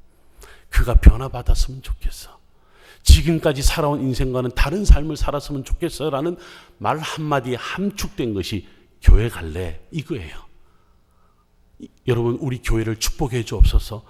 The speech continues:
잔스크리 교회를 축복해, 교회를 잘 되게 하는 것이 아니라 뭐예요? 이 사람이 교회에 나와서 예수님을 만났으면 좋겠다. 근데 교회에 나오잖아요. 그는 이미 순종하는 마음을 가진 자인 줄 믿습니다.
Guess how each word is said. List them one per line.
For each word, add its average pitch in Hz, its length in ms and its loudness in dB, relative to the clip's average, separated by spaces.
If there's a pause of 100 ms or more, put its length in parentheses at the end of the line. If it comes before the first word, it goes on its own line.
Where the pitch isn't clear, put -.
(220)
잔스크리 - 520 0
교회를 110 300 -4
축복해, 127 540 -4 (300)
교회를 139 440 2
잘 - 420 -4
되게 185 200 0
하는 143 200 -4
것이 131 220 -6
아니라 95 560 -8
뭐예요? 131 400 -4 (520)
이 185 80 -12
사람이 90 600 0 (520)
교회에 160 300 4
나와서 101 680 -8 (280)
예수님을 90 680 -2
만났으면 139 680 -10
좋겠다. - 560 -14 (760)
근데 117 240 -4
교회에 113 260 0
나오잖아요. 98 680 -2 (220)
그는 170 480 4
이미 113 360 -4 (180)
순종하는 147 680 -4
마음을 90 440 -4
가진 95 300 -6
자인 87 220 -4
줄 82 140 -8
믿습니다. 90 640 -4